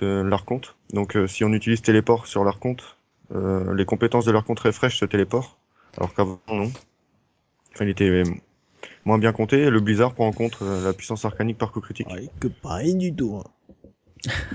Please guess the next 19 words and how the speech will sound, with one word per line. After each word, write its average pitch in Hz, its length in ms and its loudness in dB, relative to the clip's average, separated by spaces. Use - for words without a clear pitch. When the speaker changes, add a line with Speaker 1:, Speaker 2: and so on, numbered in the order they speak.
Speaker 1:
Voilà. 101 280 0
Bah, - 220 2
les - 80 0
sorciers 107 600 2
comprendront, 143 500 -4
c'est - 120 -12
tout. 156 140 -10
Speaker 2:
<laughs> - 540 0
Oui, 151 220 10
non, 110 180 6
mais - 140 0
c'était, - 520 4
c'était - 760 -4
justement 233 360 4
pour, 98 280 4
euh, - 60 2
confirmer 98 540 4
ma, 107 180 6
ma 113 160 -2